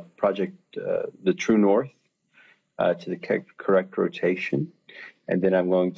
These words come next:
to, uh, initiate some, uh, sun studies, uh, for this project. So the first thing I wanna do here is go to location, and as you can see here, um, the location is set to Stockholm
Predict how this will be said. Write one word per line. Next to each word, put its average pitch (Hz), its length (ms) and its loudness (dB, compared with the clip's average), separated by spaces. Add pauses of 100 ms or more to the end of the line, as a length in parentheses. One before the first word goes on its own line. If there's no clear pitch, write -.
to, 85 520 4
uh, 85 280 2
initiate 87 560 0
some, 85 440 -6
uh, 87 200 2
sun 87 300 -2
studies, 82 580 -4
uh, 85 160 2
for - 200 -4
this 78 120 -2
project. - 560 -4 (640)
So 90 260 4
the 87 60 2
first 107 260 -4
thing 110 100 2
I 101 40 4
wanna 92 240 2
do 87 240 0
here 85 320 0
is 85 180 -2
go - 140 2
to 85 120 -2
location, 82 800 -2 (920)
and 87 800 2
as 90 180 0
you 90 80 -4
can 85 140 -6
see 90 240 2
here, 85 360 0
um, 85 440 -2
the 87 60 -2
location 85 640 -4
is - 180 -8
set - 280 -4
to - 60 -20
Stockholm - 960 -8